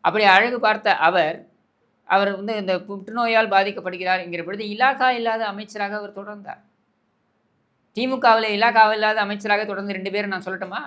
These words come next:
ஒண்ணு முரசொலி மாறன், மத்தியில் இலாகா இல்லாத அமைச்சராக வாஜ்பாய் அரசாங்கத்தில் தொடர்ந்தார். ஏன்? கருணாநிதிக்கு உறவுக்காரர் என்பதனால்.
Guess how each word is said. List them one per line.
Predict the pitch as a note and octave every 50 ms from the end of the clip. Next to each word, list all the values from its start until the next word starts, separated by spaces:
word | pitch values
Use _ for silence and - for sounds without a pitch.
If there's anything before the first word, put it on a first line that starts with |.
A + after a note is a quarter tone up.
| - - _ _ _ _ _ -
ஒண்ணு | G3 G3+ G#3 G3+ G3+
முரசொலி | G3+ G#3 G3+ G#3 G#3+ G#3
மாறன், | G3 F#3+ F#3+ F#3+ F3+ C#3+ C3 - _ _ _ _ _ _ _ _ _ _ _ _ _ _ _ _ -
மத்தியில் | E3+ F#3 F3 G#3 G#3 F3+ D3+ C3+ - - - _ _ _
இலாகா | - G3 G#3 G#3 G3 G3 F#3 F3+
இல்லாத | F3 F3 F3+ F#3+
அமைச்சராக | F3+ E3+ F3 F3 - F3+ E3 E3 F#3 G3
வாஜ்பாய் | F3+ F3+ F3+ G3 F#3+ F#3 F3 E3+
அரசாங்கத்தில் | D#3 D#3 D#3 E3+ D#3+ D#3 D#3 D#3 A#3+ B3 G#3 G#3
தொடர்ந்தார். | G3 G3 G3 F3+ D3 B2 A#2 - - F3+
ஏன்? | F#3+ G#3 A3+ A#3+ - - _
கருணாநிதிக்கு | - E3+ F#3 G#3+ G#3+ G3+ F#3+ F3 E3 E3+ F#3+ F#3 E3+
உறவுக்காரர் | E3 F3 F3+ E3 E3 D3+ C#3+ D3+ E3+ -
என்பதனால். | C#3+ C3 B2+ B2 B2+ A#2+ A2+ A2 A2+